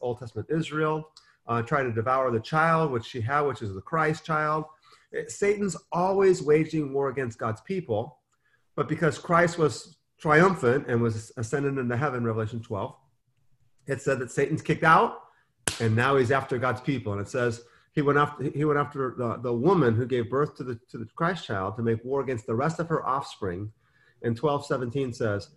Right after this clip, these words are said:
that the rest of her offspring are those who bear witness to Jesus. That's us. And so it, it's simply saying, "Hey, look, this war is the war that the devil is always waging against God's people,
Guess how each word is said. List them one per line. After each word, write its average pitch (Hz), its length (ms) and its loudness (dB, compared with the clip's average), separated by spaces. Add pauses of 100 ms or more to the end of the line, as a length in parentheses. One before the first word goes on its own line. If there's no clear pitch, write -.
(220)
that 113 220 -2
the 123 80 0
rest 160 200 2
of 165 80 -6
her 170 100 0
offspring 143 380 2
are 113 100 2
those 131 360 2
who 151 80 0
bear 113 180 2
witness 127 400 0
to 123 120 -10
Jesus. 101 800 -4 (720)
That's 85 220 -12
us. 175 420 -8 (280)
And 123 120 -6
so 131 380 -2 (460)
it, - 180 -8 (320)
it's 143 160 -4
simply 180 240 2
saying, 160 180 2
"Hey, 175 80 2
look, 180 280 -2
this 196 180 2
war 160 580 4
is 151 180 2
the 143 100 0
war 147 220 4
that 151 120 -8
the 123 80 -2
devil 127 360 -2
is 113 100 -2
always 135 340 -2
waging 131 220 -2
against 120 300 -4
God's 120 220 -2
people, 110 460 0